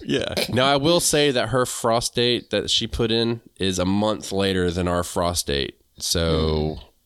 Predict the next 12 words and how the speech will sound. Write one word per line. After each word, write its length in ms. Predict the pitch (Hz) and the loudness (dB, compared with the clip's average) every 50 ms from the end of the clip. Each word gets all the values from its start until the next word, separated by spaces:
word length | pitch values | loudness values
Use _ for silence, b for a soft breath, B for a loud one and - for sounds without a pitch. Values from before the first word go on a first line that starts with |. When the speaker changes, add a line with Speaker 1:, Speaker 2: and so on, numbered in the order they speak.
| _ _ _ - | _ _ _ -4
Speaker 1:
I 240 | 95 98 101 101 101 | -2 -2 0 0 0
don't 300 | 98 101 98 101 101 98 | 0 0 0 0 0 0
know 160 | 101 101 98 | 2 2 0
what 160 | 95 98 - | 0 -2 -2
the 60 | 87 | -4
story 340 | - - - 98 95 98 98 | -4 -2 0 0 0 0 0
is 100 | 95 90 | 0 -2
with 120 | 92 85 95 | -4 -4 -2
that, 260 | 95 95 104 110 113 | -2 0 0 0 0
Speaker 2:
Mm. 540 | 143 135 120 110 - - 65 60 60 65 - | -2 -4 -6 -8 -10 -12 -12 -12 -12 -6 -4
Speaker 1:
but, 240 | 87 87 87 85 82 | -2 -2 0 0 -2
um, 260 | 82 80 80 80 | -2 -2 -2 -4